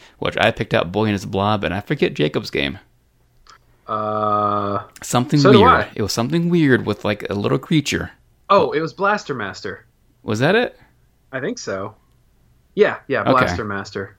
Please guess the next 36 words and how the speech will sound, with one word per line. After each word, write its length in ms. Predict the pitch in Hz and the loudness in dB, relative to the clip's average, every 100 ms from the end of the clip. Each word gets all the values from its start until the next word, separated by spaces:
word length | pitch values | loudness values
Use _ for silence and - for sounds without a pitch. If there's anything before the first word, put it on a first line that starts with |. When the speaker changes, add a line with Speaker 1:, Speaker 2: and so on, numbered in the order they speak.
| - | -6
Speaker 1:
Okay. 160 | 113 127 | 0 4
Speaker 2:
Ca-, 120 | 117 123 | 4 4
uh, 40 | |
the 240 | 113 117 - _ | 2 -2 -6 _
kid 180 | - 143 | 0 2
loses 280 | 139 131 127 | 2 0 -4
his 120 | 120 | -6
frog 440 | - 123 120 120 110 | 0 4 4 4 0
and 140 | 110 | 2
Speaker 1:
That's 300 | 117 117 - | 4 4 2
it. 240 | 87 - - - | -4 -4 -6 0
There 200 | 101 90 | 2 2
you 140 | 80 | 0
go. 180 | 80 76 | -4 -6
Speaker 2:
Yeah. 200 | 95 - _ _ _ _ _ _ _ _ - - | -10 -12 _ _ _ _ _ _ _ _ -4 -2
Speaker 1:
All 80 | |
right, 120 | 82 - | -2 -2
so 100 | 101 | 0
Speaker 2:
So. 40 | |
Speaker 1:
we're 60 | 110 | 2
gonna 100 | 110 | 2
talk 220 | 120 110 | 2 2
about 380 | 117 113 - - | 2 2 2 4
that 320 | 156 - - | 4 4 0
next 400 | 120 151 196 - | 2 2 2 2
month, 300 | 117 147 - | 2 2 2
but 160 | 123 - | 0 2
on 120 | 139 | 2
this 120 | 196 175 | 2 0
episode, 520 | - - 143 131 135 | -2 0 2 2 2
Gary 240 | 139 127 | 0 2
and 80 | 120 | 2
I 100 | 113 | 0
just 240 | 107 113 | -2 -2
got 180 | - - | -2 -2
together. 460 | - 117 120 120 | -2 0 2 4